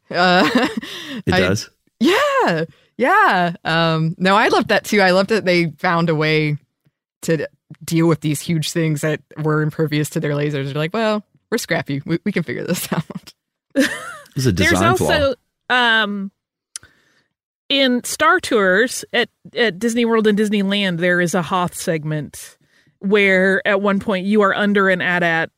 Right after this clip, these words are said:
Speaker 3: as it's coming down. And it honestly adds a, a sense of gravity when you next watch the movie, when you're like,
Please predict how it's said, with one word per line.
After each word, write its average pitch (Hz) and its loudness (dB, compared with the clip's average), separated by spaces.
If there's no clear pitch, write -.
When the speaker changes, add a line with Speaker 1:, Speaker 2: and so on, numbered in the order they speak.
Speaker 3:
as 190 0
it's 180 -2
coming 180 -2
down. 160 -2
And - -2
it 233 -2
honestly 240 0
adds 208 -2
a, 120 -12
a 226 2
sense 240 -2
of 214 2
gravity 208 0
when 190 0
you 190 -2
next 190 -2
watch 190 0
the 220 -2
movie, 180 0
when 190 0
you're 190 0
like, 180 0